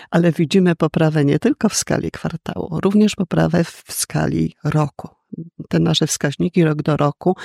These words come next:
kwartał do kwartału rosną, a więc możemy mówić, że jesteśmy w takim szczęśliwym okresie, kiedy zaczyna się pozytywne oddziaływanie na gospodarkę zarówno czynników krótkookresowych, tych sezonowych,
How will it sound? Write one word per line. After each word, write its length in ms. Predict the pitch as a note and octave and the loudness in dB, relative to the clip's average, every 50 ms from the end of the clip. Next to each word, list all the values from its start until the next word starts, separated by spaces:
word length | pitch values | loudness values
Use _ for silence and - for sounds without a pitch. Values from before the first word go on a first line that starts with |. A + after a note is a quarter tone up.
| - - - - - | -12 -14 -14 -14 -8
kwartał 400 | - - E3+ E3 E3 - D#3 D3 | -4 -4 -4 -2 -2 -2 -2 -2
do 140 | D3+ - - | -2 -4 -6
kwartału 560 | - - - - C3+ - - C#3+ C#3+ C#3+ D3+ | -6 -6 -8 -8 -6 -4 -4 -2 -2 -2 -2
rosną, 400 | - B2+ C#3 - - E3 D3 C#3+ | -4 -4 -4 -4 -4 -4 -4 -2
a 140 | - D#3+ D#3 | 0 -2 0
więc 220 | - E3+ E3+ - | 0 -2 -2 0
możemy 340 | - E3+ D#3+ F#3+ G#3+ B3+ C#4 | 0 0 2 2 2 2 4
mówić, 440 | A#3 A3 E3 C#3+ D3 E3 G3 A3 - | 4 2 2 0 0 0 -2 0 0
że 200 | - - E3+ D#3+ | 0 2 2 2
jesteśmy 480 | E3 D#3+ D3+ - - G3+ - C#4 A#3+ F#3 | 2 2 0 0 0 0 0 0 0 0
w 40 | |
takim 300 | - G3 F3+ - - G3 | 0 -2 0 0 0 0
szczęśliwym 640 | - - - - D3+ C#3+ - - G3 A3 A#3 B3 A3 | 0 0 0 0 0 0 -2 -2 -4 -2 0 0 0
okresie, 520 | G3 E3+ - - C#3+ C#3 C#3 - - F3 G#3 - - - - - - - - | 0 -2 -2 -2 -2 -2 -2 -2 -2 -4 -4 -4 -8 -18 -16 -16 -16 -18 -4
kiedy 260 | - - F#3 D#3 F3 E3 | 0 0 2 2 2 2
zaczyna 500 | - E3 D#3 - - A3+ A#3 A#3 A3+ G3 | 2 0 0 2 2 4 4 4 4 2
się 140 | - G3 F#3 - - - | 2 0 -2 -2 -4 -2
pozytywne 600 | - F3+ D#3 E3 E3+ E3 - C4 - C#4+ C4 E3 | -2 0 0 0 0 0 0 0 2 4 4 4
oddziaływanie 720 | D#3 D#3+ - - E3 D#3 D#3 D3+ E3 D#3+ D#3 D#3+ D#3+ D3+ | 2 0 2 2 4 4 4 2 2 2 2 2 2 2
na 140 | D#3 D#3 D3 | 2 0 0
gospodarkę 640 | - D#3+ - - - D3+ D3 D#3 D#3+ - - D#3 D3 | -2 -4 -2 -2 -2 -2 0 -2 -2 -2 -4 -4 -2
zarówno 460 | D#3+ D3+ D#3 F3+ G3+ A3+ G#3+ G3 F3 - | 0 0 2 2 2 4 4 2 2 2
czynników 540 | - F3 D#3+ E3 E3 E3+ - - - - | 0 2 2 2 2 2 0 -2 -4 -2
krótkookresowych, 1080 | - - G#3+ G3+ - - - C#3 C#3 - - C#3+ C#3 - - - - E3 E3+ C#3+ - - | -2 -2 -2 -4 -4 -4 -2 -2 -2 -2 -4 -6 -6 -6 -6 -8 -8 -8 -8 -10 -8 -6
tych 180 | - E3+ - - | -6 -6 -4 0
sezonowych, 720 | - G#3+ A3+ - E3+ D#3 D#3 - - D#3+ D#3 G3+ - | 0 0 2 2 0 0 0 -2 -2 -4 -4 -6 -6